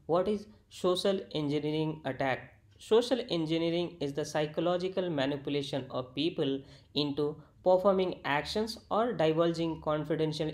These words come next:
information, a type of confidence trick for the purpose of information gathering,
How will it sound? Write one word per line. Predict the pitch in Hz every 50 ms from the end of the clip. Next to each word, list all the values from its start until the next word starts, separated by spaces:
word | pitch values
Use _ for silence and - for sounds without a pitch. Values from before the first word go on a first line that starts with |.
| -
information, | - 139 135 135 - 139 135 147 170 165 - 147 113 - - - - - - - - - -
a | 143
type | 139 - 170 156 185 285 339 -
of | 254 208 -
confidence | - 175 165 160 156 - - - 151 151 156 156 - - -
trick | - 220 214 170 - - - - - _ - -
for | 165 151 147
the | 160 151
purpose | 156 170 180 214 214 - 226 226 220 208
of | 180 190
information | 165 151 143 151 160 147 143 139 139 - 147 135 127
gathering, | 131 131 127 131 131 135 131 151 180 247 269 -